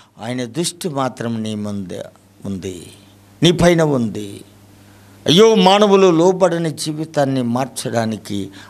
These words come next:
ఆయన ఆలోచన కలిగి ఉన్నాడు. ప్రియ దేవుని బిడ్డ, నీ కొరకే ఆయన శిలువ యాగము చేసింది. అందుకే ఆమె వంగిపోయి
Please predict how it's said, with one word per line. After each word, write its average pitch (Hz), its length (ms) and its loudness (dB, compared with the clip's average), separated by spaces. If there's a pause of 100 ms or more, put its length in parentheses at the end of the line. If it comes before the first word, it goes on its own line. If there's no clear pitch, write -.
(160)
ఆయన 120 320 2
ఆలోచన 135 580 -2
కలిగి 101 280 -2
ఉన్నాడు. 98 360 -4
ప్రియ 98 260 -6
దేవుని 92 360 -6
బిడ్డ, - 260 -8 (1900)
నీ 196 200 8
కొరకే 202 540 4
ఆయన 120 640 2 (800)
శిలువ 127 360 4
యాగము 104 500 2 (160)
చేసింది. 95 600 -10 (1000)
అందుకే 156 420 6
ఆమె 131 520 4 (360)
వంగిపోయి 139 880 4